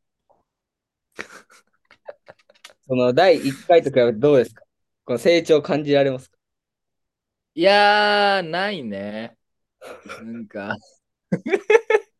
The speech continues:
Speaker 1: ちょっとあの、オーディエンスも、あの、獲得することができずに。
Speaker 2: はい、ちょっと。
Speaker 1: あ、悔しい現状が続いていますが。
Speaker 2: はい。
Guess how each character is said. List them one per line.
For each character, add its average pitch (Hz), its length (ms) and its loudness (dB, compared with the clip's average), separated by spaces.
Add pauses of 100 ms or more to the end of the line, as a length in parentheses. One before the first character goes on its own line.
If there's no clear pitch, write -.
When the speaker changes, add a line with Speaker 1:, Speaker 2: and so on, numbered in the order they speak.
(1080)
Speaker 1:
ち - 80 -10
ょ - 20 -6
っ - 40 -20
と 151 80 -4
あ 147 60 -4
の、 147 100 0 (120)
オ 185 60 6
ー 190 60 4
デ 202 40 -2
ィ 202 40 2
エ 196 100 2
ン 196 100 -2
ス 202 80 -12
も、 175 300 -2 (460)
あ 135 80 -6
の、 139 100 -4
獲 170 220 -8
得 160 180 -4
す 160 100 -8
る 160 120 -4
こ 160 100 2
と 147 80 -2
が 123 80 0
で 127 180 -4
き 135 160 -6
ず 107 140 -12
に。 73 180 -20 (400)
Speaker 2:
は 131 120 -10
い、 127 260 -16 (160)
ち - 100 -12
ょ 131 100 -8
っ - 0 -
と。 - 60 -20 (120)
Speaker 1:
あ、 123 240 0
悔 190 220 2
し 180 80 -2
い 156 40 0
現 151 240 -2
状 156 80 2
が 147 60 -2
続 165 240 -6
い 156 100 -4
て 156 100 -2
い 151 60 0
ま 151 140 0
す 127 160 -8
が。 92 160 -10 (560)
Speaker 2:
は - 80 -16
い。 - 40 -18